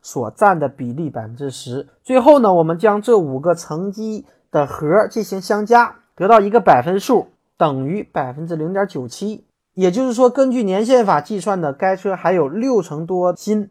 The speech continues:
在这个基础之上呢，我们还要打一个九五折。那么根据当时的市场行情，甲壳虫重置成本的价格为二十五万元。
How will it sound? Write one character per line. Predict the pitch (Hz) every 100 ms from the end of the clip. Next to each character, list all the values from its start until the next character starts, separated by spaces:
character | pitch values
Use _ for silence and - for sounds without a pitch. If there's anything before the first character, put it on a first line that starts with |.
| _
在 | 226
这 | 220
个 | 247
基 | - 233
础 | 185
之 | 160 185
上 | 269 240 175
呢， | 139
我 | 127 123
们 | 123
还 | - 147
要 | 202 185
打 | - 135 135
一 | 127 151
个 | 165 226 - _ _
九 | - 151
五 | 196 139
折。 | 135 202 - _ _
那 | 240
么 | 247
根 | 277
据 | 240
当 | 208 254 254
时 | 190
的 | 180 185
市 | 214
场 | 175 131
行 | - 139 208
情， | 208 143 160 170 _
甲 | - 143
壳 | 240
虫 | 185 214 220 _ _ -
重 | 170 196
置 | 226 254
成 | 165 180 202
本 | 185
的 | 139
价 | 190 170
格 | 139
为 | 139
二 | 160 196
十 | 160 175
五 | 139
万 | 143 151
元。 | 127 147